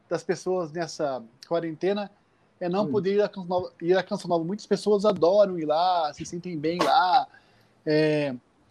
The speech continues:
Speaker 1: é dar esse gostinho de estar na Canção Nova pras pessoas também, entendeu?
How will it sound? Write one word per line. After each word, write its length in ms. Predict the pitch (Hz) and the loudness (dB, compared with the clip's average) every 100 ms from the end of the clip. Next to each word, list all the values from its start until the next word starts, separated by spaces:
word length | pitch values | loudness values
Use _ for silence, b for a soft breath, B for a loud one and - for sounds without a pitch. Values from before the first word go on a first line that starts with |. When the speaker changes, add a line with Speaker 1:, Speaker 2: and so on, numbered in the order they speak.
| _ _ - | _ _ -2
Speaker 1:
é 80 | 220 | 4
dar 140 | 233 | 4
esse 160 | 226 233 | 4 2
gostinho 520 | 240 208 - 233 233 | 2 2 0 -2 0
de 100 | 208 | 0
estar 280 | 202 - 226 | -2 0 0
na 100 | 220 | 0
Canção 340 | 220 202 208 | -4 -4 -4
Nova 280 | 185 175 156 | 0 0 0
pras 180 | 156 151 | -6 -10
pessoas 520 | 160 - 147 147 139 | -10 -4 -2 -2 -2
também, 280 | 151 139 131 | -8 -8 -14
entendeu? 420 | 131 123 131 160 | -18 -12 -8 -8